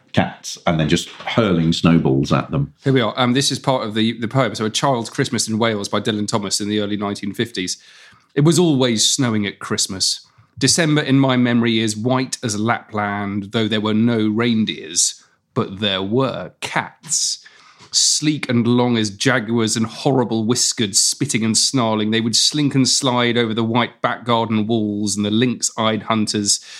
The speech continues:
Speaker 2: Jim and I, fur-capped and moccasined trappers from Hudson's Bay off Mumbles Road, would hurl our deadly snowballs at the green of their eyes. Um, and it's just actually one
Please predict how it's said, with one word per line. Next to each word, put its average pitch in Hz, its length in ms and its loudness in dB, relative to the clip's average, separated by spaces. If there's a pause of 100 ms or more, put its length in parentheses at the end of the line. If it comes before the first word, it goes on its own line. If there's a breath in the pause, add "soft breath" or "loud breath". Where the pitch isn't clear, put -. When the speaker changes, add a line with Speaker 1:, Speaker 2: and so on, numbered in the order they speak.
(420 loud breath)
Speaker 2:
Jim 180 400 2 (100)
and 139 320 2
I, 104 380 -6
fur-capped - 760 -4
and 117 160 0
moccasined 123 800 0
trappers 120 580 -2
from 110 160 -4
Hudson's 113 560 0
Bay 113 380 0
off 147 300 -4
Mumbles 110 680 2
Road, 104 500 -4 (320 loud breath)
would 127 160 4
hurl 113 600 0
our 107 160 0
deadly 107 520 0
snowballs 104 800 0
at 113 120 -4
the 104 80 -4
green 104 400 0
of 92 100 -6
their 98 260 -4
eyes. 87 840 -4 (1120 soft breath)
Um, 139 300 2
and 156 100 2
it's 170 140 -2
just 180 160 0
actually 139 340 0
one 123 540 2